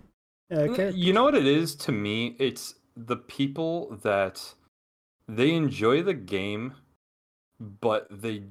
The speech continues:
Speaker 2: don't at the same, like, and I fall into this category too a bit. Like, I'm, I've just started it recently.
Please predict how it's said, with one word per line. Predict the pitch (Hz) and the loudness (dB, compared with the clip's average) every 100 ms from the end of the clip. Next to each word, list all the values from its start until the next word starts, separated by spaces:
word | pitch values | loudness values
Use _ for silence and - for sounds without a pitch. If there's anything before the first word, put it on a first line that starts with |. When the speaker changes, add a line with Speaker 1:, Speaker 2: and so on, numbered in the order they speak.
| _ | _
Speaker 2:
don't | 110 101 - - _ _ | -2 -2 -6 -14 _ _
at | 143 | -8
the | - | -6
same, | - 110 107 | -8 -8 -2
like, | 127 - | -4 -2
and | 139 | -2
I | 214 | -4
fall | - 170 147 | 0 0 0
into | 104 | -2
this | 98 - | -8 -6
category | 90 101 101 90 85 | -4 -2 -2 -4 -4
too | 131 147 | -2 -2
a | 87 | -2
bit. | 82 95 - _ | -4 -6 -10 _
Like, | 90 - | -10 -2
I'm, | 120 139 123 - | 0 0 -2 -2
I've | 127 117 | -4 -4
just | 98 - - | -4 -4 -4
started | - 104 87 80 | 0 0 0 -6
it | 78 | -10
recently. | 87 95 - 71 71 | -10 -12 -14 -18 -20